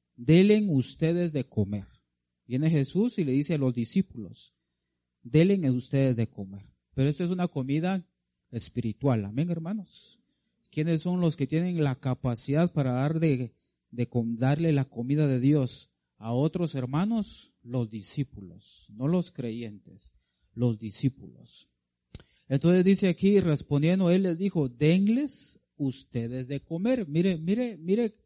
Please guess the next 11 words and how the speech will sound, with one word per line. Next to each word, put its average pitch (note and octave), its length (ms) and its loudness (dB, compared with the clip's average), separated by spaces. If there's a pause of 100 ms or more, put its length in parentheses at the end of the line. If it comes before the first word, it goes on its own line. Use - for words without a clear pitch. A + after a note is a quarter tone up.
(300)
mire G#3 280 0
la G3 160 0
plática. D3+ 480 -2
Pues A#2+ 240 -6
yo F3+ 120 0
quiero B3 220 0
que E3+ 80 2
nosotros F3 400 0
pongamos E3+ 400 -4
atención, D#3+ 600 -4
hermano, F#3 460 -4